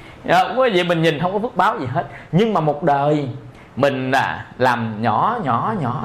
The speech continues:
nhỏ. À, quý vị, một đời nó nhiều lắm. Nhằm khi người ta có tiền á, người ta bố thí lần năm ba triệu. Còn mình không có, mình cúng dường lần hai ngàn, năm ngàn, bỏ thùng phước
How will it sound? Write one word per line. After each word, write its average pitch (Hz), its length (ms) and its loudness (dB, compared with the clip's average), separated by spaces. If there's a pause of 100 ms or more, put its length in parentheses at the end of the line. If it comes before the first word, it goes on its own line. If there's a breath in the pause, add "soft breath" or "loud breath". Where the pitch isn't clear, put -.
nhỏ. 127 260 -2 (280 loud breath)
À, 143 100 2
quý 175 160 0
vị, 151 100 0
một 135 180 -4
đời 131 200 0
nó 175 80 -4
nhiều 147 240 -2
lắm. 214 180 -4 (380)
Nhằm 127 160 0
khi 175 120 2
người 160 100 0
ta 175 80 2
có 202 140 2
tiền 143 280 2
á, 180 80 2
người 180 180 -6
ta 180 180 2 (280 loud breath)
bố 196 140 4
thí 226 160 2
lần 139 300 0
năm 170 160 -2
ba 170 100 2
triệu. 135 340 -2 (500 loud breath)
Còn 139 200 2
mình 123 320 0
không 175 140 -2
có, 190 180 2
mình 202 140 -4
cúng 196 200 -2
dường 127 260 2
lần 117 160 2
hai 170 260 -2
ngàn, 117 360 -2
năm 170 260 -2
ngàn, 104 340 0
bỏ 110 240 0
thùng 113 200 -2
phước 190 160 0